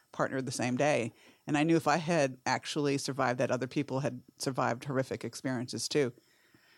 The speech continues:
So I got a publisher interested in it, send out a letter to the top two hundred fifty chambers of commerce, and the stories started pouring in.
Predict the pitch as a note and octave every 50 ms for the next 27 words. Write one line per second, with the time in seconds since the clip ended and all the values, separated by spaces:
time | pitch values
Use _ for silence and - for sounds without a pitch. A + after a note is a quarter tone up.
0 | _ _ - - - E3+ D#3+ D3 D3 D3 - - C#3+ C3 D#3+ E3+ E3 - - D#3
1 | F3 E3+ - E3 D3+ D3 C#3+ C#3+ C3+ - D3+ C#3 C3+ C3+ B2+ C3 C3 B2+ - D#3+
2 | D3+ D3+ D3 C#3+ C#3+ D3 C#3 C#3 B2+ B2+ C3+ B2+ C#3 C3 B2 - D3+ A2+ - -
3 | - - - D#3+ D3+ C3+ C#3 C3+ - C#3+ - - C3+ - - D3+ C3 B2 C3+ B2+
4 | A#2+ - - - C#3 C3+ C3+ B2 B2 - - G2+ B2+ C3+ C3 - - D3+ C#3 C3
5 | C3+ C3 - - C3 B2+ A#2+ A2+ - - - B2 A#2+ A#2+ B2 B2+ A#2 A#2 -